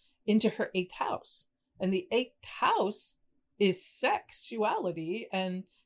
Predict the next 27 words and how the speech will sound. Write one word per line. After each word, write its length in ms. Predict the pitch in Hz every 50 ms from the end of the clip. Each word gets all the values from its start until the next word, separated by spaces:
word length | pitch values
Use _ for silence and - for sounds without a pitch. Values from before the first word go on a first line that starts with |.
| _ _ -
things 320 | 233 226 226 226 214 -
that 120 | - 202
are 120 | 196 185 175
ruled 320 | 170 202 220 220 208 175
by, 380 | 160 190 170 151 139 139 - - _ _ -
you 140 | 190 208
know, 160 | 185 147 139 156
Scorpio 680 | 160 - - - 220 254 370 359 - 139 - - - 117
and, 200 | 139 156 185 - -
and 160 | 160 156 156
Pluto, 380 | - - 311 370 359 - - -
right? 380 | 139 143 143 151 165 190 - - _ _ _ _ _ _ _ _ _
So 400 | - - - - 247 233 220 208 170 165
that 260 | 170 226 277 320 285
would 140 | 247 233 214
make 200 | 214 220 208 -
a 40 | 180
lot 380 | 160 160 170 196 233 247 - 190
more 160 | 160 156 156
sense 680 | - - - - 269 226 139 127 - - - - - -
in, 340 | 190 180 175 170 165 165 160 - _ _ _ -
in 300 | 175 180 175 165 147 - - -
her 200 | - 175 160 - - -
career 680 | 165 156 160 175 202 254 254 190 - - - - 165 - -
and, 280 | 185 175 165 170 170 - _ _ - - - - _ _
and 200 | - 165 170 165
how, 640 | - - 190 185 180 175 175 170 165 156 156 156